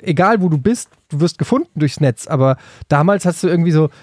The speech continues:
ah, scheiße, meine Arztpraxis ist hier so in einer Sackgasse oder in der Seitenstraße, kein, ich hab keinen einzigen Patienten,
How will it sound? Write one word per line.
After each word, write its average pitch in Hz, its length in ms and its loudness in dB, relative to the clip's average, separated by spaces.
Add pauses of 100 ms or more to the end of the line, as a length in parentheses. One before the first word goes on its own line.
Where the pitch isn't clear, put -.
(400)
ah, 107 120 -8
scheiße, 165 540 0
meine 135 220 2
Arztpraxis - 560 -6
ist 127 200 -14
hier 143 160 2
so 131 80 2
in 127 80 0
einer 131 140 2
Sackgasse 175 920 -2
oder 139 340 0 (260)
in 170 60 -10
der 139 140 2
Seitenstraße, 151 460 0
kein, 202 320 -2
ich - 80 -2
hab 160 160 -2
keinen 165 160 0
einzigen 180 300 -2
Patienten, 185 600 -2